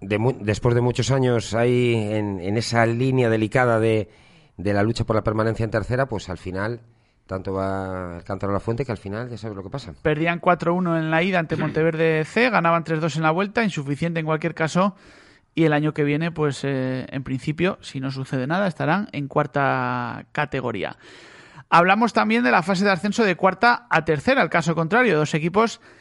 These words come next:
Speaker 2: que este año estaban en cuarta y el año que viene van a estar en tercera categoría, como son el Refugio Axor, que se imponía a Move and Go Torlavega B, y Padel Mies del Corro, que se deshacía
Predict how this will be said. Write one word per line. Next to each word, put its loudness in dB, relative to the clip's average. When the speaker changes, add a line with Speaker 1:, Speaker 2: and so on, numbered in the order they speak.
Speaker 2:
que 2
este 2
año 4
estaban 2
en -2
cuarta 0
y -
el 0
año -2
que 0
viene -4
van 0
a -4
estar -2
en -4
tercera 0
categoría, -2
como -6
son -4
el -2
Refugio -4
Axor, -2
que -8
se -6
imponía -4
a -4
Move -4
and -2
Go -2
Torlavega 0
B, 2
y 0
Padel 4
Mies 0
del 0
Corro, 2
que 2
se 2
deshacía 2